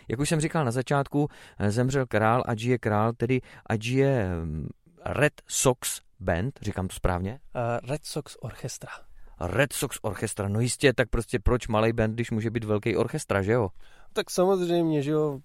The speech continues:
Speaker 2: bandu je plno, ale orchestru skoro nic, že? <laughs>
Speaker 1: Bezvadný, ať vám to hraje, měj se krásně a určitě se na některé z akcí potkáme. A myslím si, že hned teď v pondělí, co říkáš?
Speaker 2: Tak určitě,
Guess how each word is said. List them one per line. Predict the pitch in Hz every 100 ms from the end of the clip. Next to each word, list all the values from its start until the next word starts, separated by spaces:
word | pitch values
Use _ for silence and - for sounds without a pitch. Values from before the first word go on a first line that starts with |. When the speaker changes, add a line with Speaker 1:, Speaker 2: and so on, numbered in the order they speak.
| -
Speaker 2:
bandu | 127 147 160 170
je | 165
plno, | - 147 160 180
ale | 170 156
orchestru | 151 143 147 160
skoro | 147 170 160
nic, | 170 180 131
že? | 123 139 - - - -
<laughs> | - 277 254 262
Speaker 1:
Bezvadný, | 139 143 175 160 120
ať | 131
vám | 156 170
to |
hraje, | 165 147 151
měj | 151 151
se | 160
krásně | - 143 135 156 -
a | 147 131 -
určitě | - 127 147 139 143
se | 143
na | 135
některé | 127 - 135 131
z |
akcí | - 117 - 120 - -
potkáme. | - - 123 110 104 -
A |
myslím | 135 160 170
si, | - 139
že | 139
hned | 135 131 -
teď | 117 -
v | - _
pondělí, | 107 107 98 90
co | -
říkáš? | 104 95 87 - - - - -
Speaker 2:
Tak | 113 -
určitě, | 147 160 139